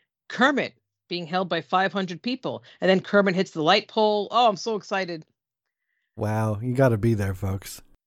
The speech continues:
Speaker 2: I'm
Speaker 1: It,
Speaker 2: pretty
Speaker 1: this,
Speaker 2: sure.
Speaker 1: this is the shit that makes me happy. The big thing in New York is you go to the blowing up of the balloons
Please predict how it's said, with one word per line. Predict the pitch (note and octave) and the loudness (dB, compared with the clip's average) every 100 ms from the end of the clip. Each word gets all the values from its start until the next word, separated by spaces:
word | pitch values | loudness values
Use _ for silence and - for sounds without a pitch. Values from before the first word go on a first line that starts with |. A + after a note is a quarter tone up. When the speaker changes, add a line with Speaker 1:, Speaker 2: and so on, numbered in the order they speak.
| _ _ - | _ _ -8
Speaker 2:
I'm | G#2+ | -6
Speaker 1:
It, | |
Speaker 2:
pretty | - C3 | 0 2
Speaker 1:
this, | - | 2
Speaker 2:
sure. | - - | 0 0
Speaker 1:
this | D#4+ | 4
is | D#4+ | 2
the | |
shit | - D4+ - | 2 0 0
that | B3+ | 0
makes | A#3+ A#3+ A3+ | -2 -4 -4
me | A3+ | -2
happy. | A3 G#3 - D3 - _ _ | 0 -2 -6 -14 -14 _ _
The | - | -2
big | G3 E4+ A3 | 2 0 -2
thing | - C4 A#3+ | -2 0 0
in | A#3 | -2
New | A3+ | 0
York | G#3 G3 F#3+ | 2 0 0
is | F3+ | -4
you | G3+ | -4
go | G#3 A3 | 0 0
to | G#3 A3 | 0 -2
the | F#3+ | -4
blowing | E3+ F#3+ F#3+ F#3 | 0 0 2 2
up | G#3+ | 0
of | G#3+ | 0
the | F#3 | -2
balloons | E3 E3 D#3+ C#3+ D3+ D#3+ - | -2 -2 -2 -4 -6 -8 -10